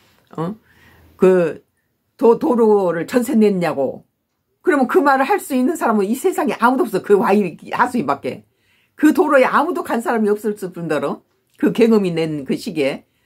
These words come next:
오는 차도 가는 차도 없고 내 차 한, 한 대인데다 해안 절벽가 있는 데를 운전하고 가는 도중에 그런 일이 있었는데, 그런데 내, 내가 가-, 그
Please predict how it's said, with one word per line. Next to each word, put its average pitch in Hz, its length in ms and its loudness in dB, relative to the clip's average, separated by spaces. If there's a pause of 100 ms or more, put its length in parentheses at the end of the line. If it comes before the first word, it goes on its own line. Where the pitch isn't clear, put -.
(120)
오는 214 300 4
차도 175 260 -6
가는 202 220 -6
차도 185 220 -6
없고 156 340 -12
내 220 160 -2
차 - 140 -2
한, 247 420 -4
한 233 120 -2
대인데다 160 460 -2 (320)
해안 262 160 2
절벽가 208 460 0
있는 156 240 -4
데를 131 220 -8 (420)
운전하고 165 420 0
가는 160 320 -4
도중에 131 440 -6 (120)
그런 180 340 2
일이 131 180 -4
있었는데, 123 560 -8 (880)
그런데 226 540 4
내, 240 220 4
내가 202 380 0
가-, - 220 -14 (160)
그 208 420 -2